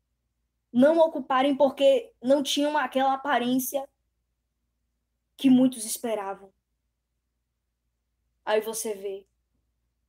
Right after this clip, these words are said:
olhar para a aparência, julgar a aparência. O Senhor diz na sua palavra que jamais devemos fazer acep-, acepção de pessoas.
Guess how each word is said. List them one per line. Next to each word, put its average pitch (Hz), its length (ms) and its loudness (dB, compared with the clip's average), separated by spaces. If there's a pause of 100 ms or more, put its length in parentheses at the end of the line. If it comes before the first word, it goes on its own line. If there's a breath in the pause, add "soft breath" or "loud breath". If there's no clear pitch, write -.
(1000)
olhar 214 720 -4 (100)
para 208 200 -6
a 202 40 -4
aparência, 202 800 -16 (1600)
julgar 240 960 -2 (140)
a 220 140 -2
aparência. 208 960 -14 (1500)
O - 60 -20
Senhor 262 340 2
diz 240 560 -10 (300)
na 226 100 -8
sua 220 160 -8
palavra 190 600 -8
que 226 60 -18
jamais 254 340 0
devemos 240 280 -4
fazer 220 280 -4
acep-, 233 280 -10
acepção 262 1120 -2
de 240 120 -14
pessoas. - 1200 -6